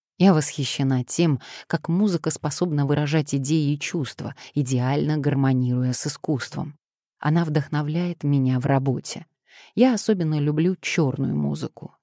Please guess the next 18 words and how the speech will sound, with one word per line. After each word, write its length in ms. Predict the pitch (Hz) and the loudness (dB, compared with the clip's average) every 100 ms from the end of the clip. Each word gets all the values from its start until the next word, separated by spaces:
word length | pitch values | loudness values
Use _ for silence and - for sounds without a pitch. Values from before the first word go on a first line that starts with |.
| - | -4
джаз, 420 | 147 180 208 - - - - | 0 2 0 -4 -16 -8 2
R 140 | 156 | 2
and 160 | 135 131 | 4 2
B, 360 | 131 156 185 185 | 2 0 0 -4
хип-хоп. 560 | - 160 151 - 135 - - - _ _ _ | -6 -6 -6 -14 -14 -14 -20 -20 _ _ _
Предпочтения 920 | 165 175 - 165 160 - 214 202 165 | 2 2 2 -2 -2 -4 0 0 2
меняются 680 | 147 147 175 220 214 - 180 170 - - | 2 2 2 2 0 -2 -4 -6 -12 -4
в 60 | |
зависимости 600 | 151 185 240 - 202 - | 2 4 2 0 0 0
от 120 | 180 156 | 0 0
моего 340 | 147 143 143 | 0 2 0
душевного 640 | 135 123 - 139 135 135 | 0 -2 -2 0 2 0
состояния, 920 | 131 - - 143 139 131 123 - - 127 | -2 -4 -2 0 2 2 0 -2 -4 -2
делится 560 | 131 139 127 - - | 2 2 2 -2 0
она. 360 | 127 131 139 156 _ _ _ _ _ _ _ _ | 0 0 -2 -8 _ _ _ _ _ _ _ _
Татьяна 440 | - 170 - 294 269 | 0 0 2 4 4
любит 340 | 226 220 165 | 4 2 0
эксперименты 840 | - - - 131 143 240 240 226 | -4 -6 -2 0 4 2 4 0